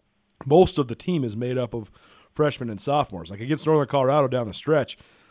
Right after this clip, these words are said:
they played – uh, three freshmen and two sophomores in crunch time, both games. And so it's been interesting to see sort of the roles reversed there. Um, but, Brooks, I know that, uh, you haven't really got a chance to see the Bobcat men since that Yellowstone Christian game, which seems like it was a year ago.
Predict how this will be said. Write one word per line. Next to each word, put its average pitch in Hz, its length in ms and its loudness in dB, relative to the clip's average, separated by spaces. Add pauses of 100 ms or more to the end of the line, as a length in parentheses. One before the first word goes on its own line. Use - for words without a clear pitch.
(100)
they 143 120 -2
played – 135 420 0 (300)
uh, 107 200 -8 (180)
three 160 220 2
freshmen 147 420 0
and 113 120 -8
two 156 160 -4
sophomores 127 720 -4 (260)
in 113 160 -6
crunch 147 320 -2
time, 113 240 -4
both 131 320 0
games. 110 400 -2
And 113 160 -8
so 139 220 -2 (220)
it's 135 140 -6
been 151 120 -2
interesting 156 320 2
to 135 80 -2
see 156 280 0 (180)
sort 156 200 0
of 135 80 2
the 135 100 2
roles 139 360 4
reversed 135 460 2
there. 147 280 6 (300)
Um, 135 300 0 (140)
but, 175 160 6
Brooks, 170 220 8
I 156 60 8
know 180 140 8
that, 160 240 2
uh, 135 100 2
you 123 160 -2
haven't 151 280 2
really 147 160 4
got 143 140 4
a 120 40 -2
chance 151 240 -4
to 127 80 -8
see - 180 -2
the 147 120 0
Bobcat 147 520 2
men 135 260 0
since 135 220 -6
that 131 200 -4
Yellowstone 139 400 -4
Christian 151 360 -6
game, 123 200 -6
which 120 180 -8
seems 139 220 -6
like 123 180 -4
it 123 80 -8
was 113 160 -8
a 98 80 -8
year 135 280 -2
ago. 113 360 -4